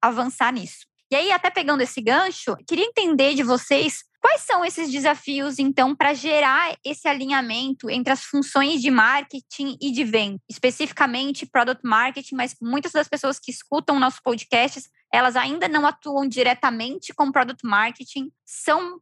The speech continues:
pessoas de vendas ou até mesmo de marketing que querem entender melhor essa relação. Então, queria saber um pouquinho mais de vocês, como conquistar esse alinhamento entre as áreas.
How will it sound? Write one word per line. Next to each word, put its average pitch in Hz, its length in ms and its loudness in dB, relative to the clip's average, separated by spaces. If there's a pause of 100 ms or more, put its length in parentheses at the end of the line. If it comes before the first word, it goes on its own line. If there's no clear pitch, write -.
pessoas 262 540 2
de 233 80 -4
vendas 254 480 0
ou 254 160 4
até 339 240 2
mesmo 277 340 -2
de 233 100 -6
marketing 277 500 -2
que 330 100 -6
querem 311 340 0
entender 330 680 2
melhor 269 320 2
essa 285 160 -4
relação. 269 500 -2
Então, 226 140 -8
queria 262 220 0
saber 247 260 2
um 240 40 -4
pouquinho 254 280 -4
mais 233 160 2
de 247 80 -6
vocês, 247 480 -2 (180)
como 339 400 2 (180)
conquistar 302 580 0
esse 294 180 -4
alinhamento 262 520 -2
entre 269 160 0
as 269 140 2
áreas. 185 440 -2